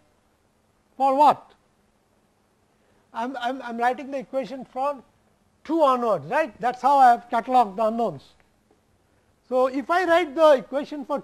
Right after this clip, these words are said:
two, then I have what? Here. So, I, for I equal to two, let us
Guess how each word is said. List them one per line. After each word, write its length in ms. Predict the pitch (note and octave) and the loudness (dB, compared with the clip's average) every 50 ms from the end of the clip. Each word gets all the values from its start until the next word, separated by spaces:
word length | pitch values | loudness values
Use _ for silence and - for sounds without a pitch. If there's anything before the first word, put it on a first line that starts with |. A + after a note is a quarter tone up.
| _ - | _ -6
two, 420 | - D#4 F4 C#4+ G#3+ A#3+ C#4+ C#4 - _ _ _ _ _ _ _ _ _ _ _ _ _ - | -4 -2 -2 -2 -2 -4 -6 -12 -16 _ _ _ _ _ _ _ _ _ _ _ _ _ -8
then 180 | A#3 C4 C4+ | -6 -4 -2
I 120 | B3+ C4 C4+ | 0 0 0
have 300 | A3 E3 C#4 D#4 D4+ B3 G#3+ F3+ | 0 0 -2 -2 -4 -6 -12 -14
what? 400 | D#3+ F#3+ C4 C4 F3+ - _ _ _ _ _ _ _ _ _ _ _ _ _ _ _ _ _ _ _ - | -6 -2 -2 -2 -2 -4 _ _ _ _ _ _ _ _ _ _ _ _ _ _ _ _ _ _ _ -12
Here. 300 | - B3 D4+ D#4+ D#4 C4+ _ _ _ _ _ _ _ _ | -8 -4 -4 -4 -4 -6 _ _ _ _ _ _ _ _
So, 480 | - - C4+ C#4 C4+ C4+ C#4+ - - - | -6 -2 2 2 2 2 0 -2 -6 -4
I, 220 | - B3+ D4 C#4 - - _ | -4 -2 -2 -4 -8 -10 _
for 300 | - D#4 D#4 D#4 C#4+ C#4 - | -4 -2 -2 -2 -4 -6 -6
I 180 | - C#4 D#4+ F4 | -4 -4 -2 -2
equal 220 | F4 - E4+ E4 | -4 -6 -6 -8
to 120 | A#3 G#3+ F#3 | -8 -10 -12
two, 220 | - D#4 D4+ C4 | -10 -10 -10 -8
let 200 | G3 B3+ D#4+ E4+ | -4 -4 -4 -4
us 160 | - - - | -6 -14 -14